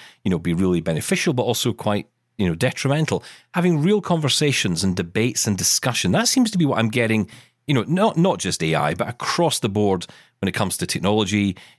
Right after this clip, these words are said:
you know, smart tech, all the rest of it, how it can really impact us as, as blind and disabled people. It really feels like it's a conference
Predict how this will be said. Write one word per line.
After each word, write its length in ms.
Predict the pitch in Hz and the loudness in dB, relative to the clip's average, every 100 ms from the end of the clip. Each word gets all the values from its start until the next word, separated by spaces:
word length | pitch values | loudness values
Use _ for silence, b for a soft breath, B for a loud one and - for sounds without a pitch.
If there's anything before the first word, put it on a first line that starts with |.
| - | -4
you 100 | 92 | -2
know, 140 | 78 - | -2 -2
smart 360 | - 98 101 | 0 0 0
tech, 220 | - 107 117 | 0 -2 0
all 140 | 120 | 0
the 80 | 95 | 2
rest 260 | 101 - | 0 0
of 80 | 85 | -4
it, 100 | 85 - | -4 -4
how 280 | - 135 | -2 0
it 120 | 139 - | 0 0
can 300 | 110 98 95 | -2 -2 -2
really 260 | 92 113 107 95 | 0 2 2 0
impact 500 | 101 - 98 87 - | -2 -2 -4 -4 -6
us 240 | 104 104 - | -4 -2 -2
as, 160 | 85 - | -2 -2
as 200 | 85 82 | -2 -2
blind 340 | 92 95 98 | 0 0 0
and 80 | 87 | 0
disabled 460 | 80 - 92 82 | 0 0 0 -2
people. 340 | - 104 - 78 B B B _ - | -2 -4 -2 -6 B B B _ -4
It 120 | 123 | 0
really 160 | 170 190 | 0 2
feels 280 | - 147 | 2 0
like 120 | 123 113 | 0 -2
it's 100 | 104 | -4
a 40 | |
conference 600 | - 123 120 117 98 - | -2 -2 -2 -4 -2 -4